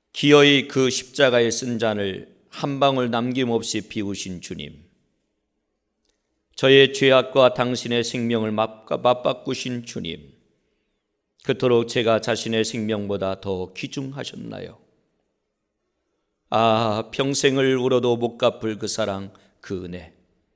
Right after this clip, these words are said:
우리 죄의 무게에 짓눌려 견디다 못해 쓰러지는 주님, 나를 위해 지불하신 값이 너무 가중하옵나이다."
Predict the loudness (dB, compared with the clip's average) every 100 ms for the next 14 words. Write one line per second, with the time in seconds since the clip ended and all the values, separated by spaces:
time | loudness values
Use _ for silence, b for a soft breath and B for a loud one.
0 | _ _ _ _ _ _ _ _ 2 4
1 | 4 4 6 8 6 4 2 4 4 2
2 | 0 -4 -2 0 2 0 0 -4 -2 -2
3 | -2 -4 -6 -8 -8 -8 -8 -10 -10 -14
4 | -14 -16 -18 -20 -20 _ _ _ _ _
5 | _ _ _ _ _ _ -2 2 6 6
6 | 4 2 2 2 -2 -2 0 0 -2 -4
7 | -2 -2 -4 -6 -6 -6 -6 -8 -10 -10
8 | -10 -8 -10 -12 -12 -10 -10 -12 -16 -18
9 | -20